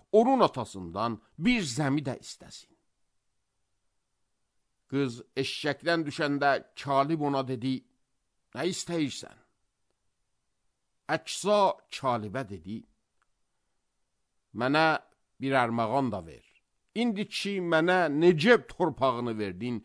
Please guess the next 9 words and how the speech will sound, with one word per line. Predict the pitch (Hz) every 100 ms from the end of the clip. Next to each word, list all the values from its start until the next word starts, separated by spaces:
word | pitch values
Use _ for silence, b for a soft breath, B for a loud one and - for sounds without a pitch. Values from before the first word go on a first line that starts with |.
| b _
su | - 269 214
qaynaqlarını | 165 143 127 120 117 117 104 104 139
da | 160 87
ver." | - _ _ _ _ _ _ _ _ _ _ _ _ _ _ _ _ _ _ _
Beləcə | 135 120 104 95 101 85
Kalib | - 131 110 127 120
ona | 87 87 95 b b
yuxarıdakı | 170 214 156 180 180 180 175 - 233 214
və | 170